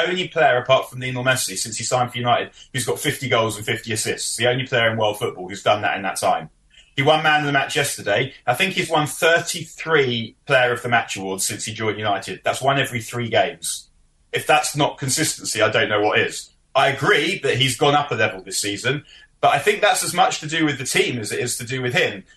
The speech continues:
That when he played in Ole's team, who were primarily a counter-attacking team,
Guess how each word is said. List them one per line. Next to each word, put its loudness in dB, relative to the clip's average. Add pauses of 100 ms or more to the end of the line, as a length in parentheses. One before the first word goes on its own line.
(160)
That 2
when 4
he -2
played 2
in -2
Ole's 0
team, -2
who 0
were 2
primarily 2
a -2
counter-attacking -4
team, -4